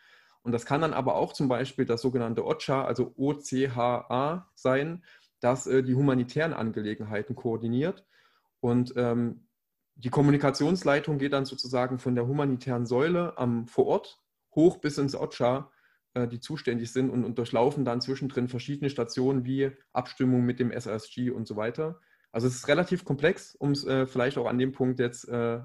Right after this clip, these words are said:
abzuschließen, den Punkt. Ähm, aber wichtig ist eben, dass das große Ziel ist und das ist eine Neuerung. Äh, also mittlerweile gibt's das schon einige Jahre, aber es war eine Neuerung, als das eingeführt wurde, dass eben all diese Säulen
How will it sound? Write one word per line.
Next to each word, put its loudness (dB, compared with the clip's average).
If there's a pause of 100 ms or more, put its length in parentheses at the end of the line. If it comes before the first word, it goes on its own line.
abzuschließen, -4
den 0
Punkt. -6 (920)
Ähm, 2 (220)
aber 2
wichtig -2
ist -6
eben, -4 (100)
dass 0
das -4
große -4
Ziel -2
ist 2
und 0
das 0
ist -8
eine -4
Neuerung. -2 (480)
Äh, 0 (340)
also -10 (120)
mittlerweile 4
gibt's 0
das -6
schon -2
einige -2
Jahre, 4
aber 0
es -6
war 2
eine -2
Neuerung, 0
als -6
das -10
eingeführt -4
wurde, 0 (400)
dass -4
eben 0
all 2
diese -2
Säulen 0